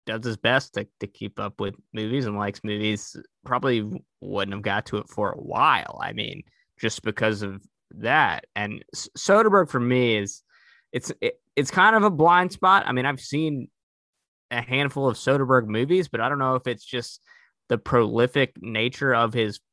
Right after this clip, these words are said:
filmography that's kind of tough for me to just be like, "Yeah, I'm gonna see every Soderbergh movie. I'm gonna get to every Soderbergh movie." I mean, like, a perfect example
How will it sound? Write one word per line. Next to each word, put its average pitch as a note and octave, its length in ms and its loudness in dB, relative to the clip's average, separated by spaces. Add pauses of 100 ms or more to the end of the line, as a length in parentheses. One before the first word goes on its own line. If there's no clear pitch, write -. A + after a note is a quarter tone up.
filmography C#3 800 2
that's - 520 -2 (400)
kind E3 220 2
of D#3+ 120 0 (500)
tough D#3 260 2
for D#3+ 140 2
me D#3 160 2
to D3+ 120 -2
just C3 220 -8
be C3 100 4
like, C3 180 2
"Yeah, B2+ 260 2
I'm A#2+ 140 -2
gonna B2 160 -4
see B2+ 340 -6
every A2+ 280 -4
Soderbergh A2+ 520 2
movie. A2+ 260 -2
I'm A2 100 -2
gonna A2 160 -4
get G#2+ 260 -4
to A#2 80 -2
every G#2+ 220 -4
Soderbergh A2+ 420 0
movie." A2+ 300 2
I A2+ 80 0
mean, A#2+ 180 -2 (640)
like, B2 240 2 (260)
a A#2 100 -2
perfect F3+ 420 4
example A#2+ 640 -2